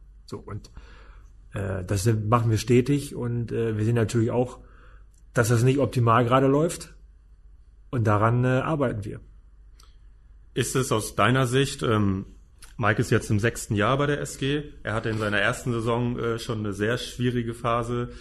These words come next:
Speaker 2: Nach dem zwölf, äh, Tore Debakel in Montpellier war die Nervosität im Umfeld, glaube ich, auch sehr, sehr groß. Äh, es gab auch letzte Saison,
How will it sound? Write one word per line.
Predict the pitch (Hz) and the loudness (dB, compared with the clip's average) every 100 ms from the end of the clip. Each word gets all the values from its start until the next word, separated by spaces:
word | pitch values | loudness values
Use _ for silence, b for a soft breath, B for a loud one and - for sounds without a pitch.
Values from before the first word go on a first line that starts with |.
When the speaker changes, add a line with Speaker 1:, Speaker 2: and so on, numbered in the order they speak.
| B B B | B B B
Speaker 2:
Nach | - 101 107 | 0 0 0
dem | 113 101 | -4 -4
zwölf, | - 113 110 - - | -2 0 0 -2 -10
äh, | 127 90 | -10 -10
Tore | - 113 113 | -6 -4 -2
Debakel | 107 104 101 117 107 | -4 0 0 0 -4
in | 101 | -4
Montpellier | 107 104 107 98 107 110 110 - - - - - | -6 -6 -6 -4 -2 -2 -4 -8 -12 -12 -14 -6
war | 101 | -2
die | 104 | 0
Nervosität | 104 104 101 101 110 104 | -2 -2 -6 -4 -2 -2
im | 101 | -4
Umfeld, | 104 - 104 | -4 -2 -4
glaube | 107 95 98 | -2 -2 -2
ich, | - | -4
auch | 104 110 101 | -4 -4 -4
sehr, | 95 107 | -2 0
sehr | 113 | 0
groß. | 110 110 120 - B B B B B - | -2 -2 -4 -6 B B B B B -10
Äh, | 98 98 | -6 -4
es | 95 - | -6 0
gab | 101 | 0
auch | 101 - | 0 -2
letzte | 110 120 - 113 | -2 -2 -2 -2
Saison, | 98 92 95 98 123 - | -2 -2 0 0 -2 -6